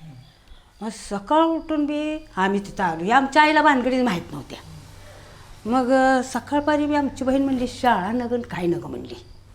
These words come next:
Speaker 2: "राहू दे." मी म्हणलं, "मी शाळा सुटली, काही येते, मग आपण जायचं," म्हणलं.
Speaker 1: हम्म.
Speaker 2: मग आईनं दोन भाकरी ते टोपल्यात करून ठेवून गेलेली होती. मी म्हणलं, "ही भाकरी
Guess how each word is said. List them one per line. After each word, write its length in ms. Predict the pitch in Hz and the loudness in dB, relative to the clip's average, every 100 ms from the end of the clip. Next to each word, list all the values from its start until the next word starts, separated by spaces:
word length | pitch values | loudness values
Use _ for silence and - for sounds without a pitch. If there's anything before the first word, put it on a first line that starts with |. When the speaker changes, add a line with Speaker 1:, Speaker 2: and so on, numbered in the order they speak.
| - - | -20 -14
Speaker 2:
"राहू 180 | - 165 | -8 -8
दे." 200 | 143 - - - - - - - | -8 -14 -20 -20 -20 -20 -16 -6
मी 60 | 190 | -4
म्हणलं, 200 | 214 208 | -2 -4
"मी 240 | 156 262 | -2 -2
शाळा 360 | 269 277 269 269 | 0 2 2 0
सुटली, 580 | 339 381 - 254 214 | -4 -6 0 2 2
काही 420 | 202 - - 175 202 | -2 -12 -8 -4 -4
येते, 260 | 190 214 | -4 -4
मग 220 | 208 165 | -4 -2
आपण 220 | 165 147 135 | -4 -6 -10
जायचं," 480 | 160 143 117 - | -8 -8 -12 -16
म्हणलं. 500 | 113 120 - - - | -20 -20 -20 -20 -20
Speaker 1:
हम्म. 1120 | 156 123 - _ _ - - _ _ _ - 208 | -20 -20 -20 _ _ -20 -20 _ _ _ -14 -10
Speaker 2:
मग 80 | |
आईनं 360 | 208 196 240 269 | -8 -6 -6 -8
दोन 240 | 226 247 247 | -8 -10 -10
भाकरी 480 | 247 - 175 226 240 | -12 -12 -10 -8 -8
ते 240 | - 226 | -10 -8
टोपल्यात 440 | 240 233 175 190 202 - | -8 -8 -8 -10 -10 -10
करून 300 | 185 202 - | -10 -10 -12
ठेवून 320 | - 185 196 | -10 -8 -6
गेलेली 440 | 202 175 170 180 | -4 -4 -4 -6
होती. 280 | 165 156 190 | -8 -8 -8
मी 920 | 190 - - - - - - - - | -8 -12 -20 -20 -20 -20 -20 -20 -12
म्हणलं, 160 | 156 185 | -8 -6
"ही 140 | 160 | -4
भाकरी 540 | 196 208 - 202 247 | -6 -6 -4 0 0